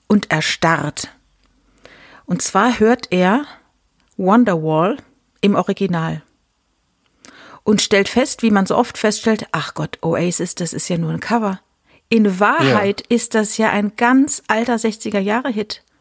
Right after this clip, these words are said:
Speaker 1: Ganz goldiger,
Speaker 2: Ach
Speaker 1: easy
Speaker 2: was.
Speaker 1: listening Hit, das ist ja Wahnsinn. Warum hat mir das keiner erzählt? Und der ist ja was ganz Großem auf der Spur.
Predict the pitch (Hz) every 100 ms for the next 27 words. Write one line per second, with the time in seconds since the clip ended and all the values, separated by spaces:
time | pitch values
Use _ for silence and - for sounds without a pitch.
0 | _ - 233 277 - 226 254 262 247 226
1 | 226 226 - - - - - 240 254 233
2 | 294 - 262 214 220 214 202 208 - 202
3 | 196 240 285 202 196 - - - 214 220
4 | 226 233 214 - 214 208 185 - 247 220
5 | 196 170 202 196 196 - 226 233 - 220
6 | 196 165 - 175 - 185